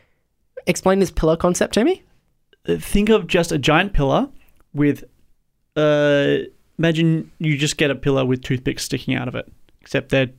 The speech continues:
Speaker 2: more ra-, they're rails for them to park on. And they sit on it, slide in, connect, may charge up, do whatever they gotta do there, and then redeploy. That would be the system that would possibly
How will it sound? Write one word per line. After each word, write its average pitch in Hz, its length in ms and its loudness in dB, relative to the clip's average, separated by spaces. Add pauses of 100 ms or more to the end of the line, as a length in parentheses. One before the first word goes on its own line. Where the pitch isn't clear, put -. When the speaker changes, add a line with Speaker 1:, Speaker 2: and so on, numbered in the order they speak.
Speaker 2:
more 151 300 2
ra-, 131 280 0
they're 156 120 4
rails 143 400 2
for - 120 -6
them 131 140 0
to - 80 0
park 139 300 0
on. 147 220 -6 (880)
And 147 80 0
they 131 180 -2 (480)
sit 160 200 0
on 240 160 4
it, 285 140 -8
slide 147 340 2
in, 151 320 2
connect, 147 440 0
may 190 140 2
charge 160 380 2
up, 175 200 0
do 311 120 0
whatever 220 180 2
they 156 100 2
gotta 143 160 2
do 175 260 0
there, 185 340 0 (760)
and 151 80 0
then 135 120 2
redeploy. 139 540 0 (1080)
That 151 240 2
would 180 100 0
be 170 80 2
the 147 120 -4
system 139 420 0
that 127 100 0
would 131 120 -2
possibly 143 640 -4